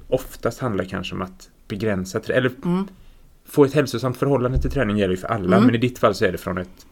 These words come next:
Speaker 1: träna för mycket till att
Speaker 2: Mm.
Speaker 1: träna mindre.
Speaker 2: Mm.
Speaker 1: Att det finns ju en fördom om oss fysioterapeuter, sjukgymnaster som väldigt hurtiga,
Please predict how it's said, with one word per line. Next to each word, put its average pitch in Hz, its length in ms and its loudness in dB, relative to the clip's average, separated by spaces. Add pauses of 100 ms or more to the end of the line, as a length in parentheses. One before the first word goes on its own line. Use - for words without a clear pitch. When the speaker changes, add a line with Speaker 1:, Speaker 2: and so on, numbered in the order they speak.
(220)
Speaker 1:
träna 95 220 0
för 104 120 -6
mycket 120 320 -2
till 110 120 4
att 95 100 0
Speaker 2:
Mm. 98 180 2
Speaker 1:
träna 90 140 -4 (120)
mindre. 104 520 0 (100)
Speaker 2:
Mm. 170 340 0 (520)
Speaker 1:
Att - 580 -4 (600)
det 143 100 2
finns 143 320 4
ju 135 60 4
en 135 80 2
fördom 101 440 2
om 101 120 -2
oss - 280 -8
fysioterapeuter, 95 1000 -6
sjukgymnaster 92 520 -8
som 98 160 -10
väldigt 98 240 -6
hurtiga, 117 600 -2